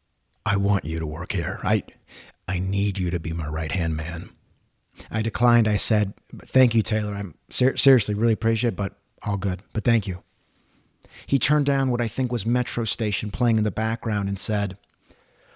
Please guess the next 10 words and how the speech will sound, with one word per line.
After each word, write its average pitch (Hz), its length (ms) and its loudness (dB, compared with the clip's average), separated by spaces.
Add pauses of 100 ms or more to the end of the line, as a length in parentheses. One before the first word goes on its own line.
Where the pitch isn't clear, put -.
(260)
"Oh, 101 140 0 (840)
<laughs> - 1040 -14
didn't 101 240 0
expect - 400 -4
that. 90 340 -6
Um, 87 400 4 (1000)
<clears throat> 143 320 8 (880)
are 92 140 0
you 90 120 -2
sure?" 101 420 0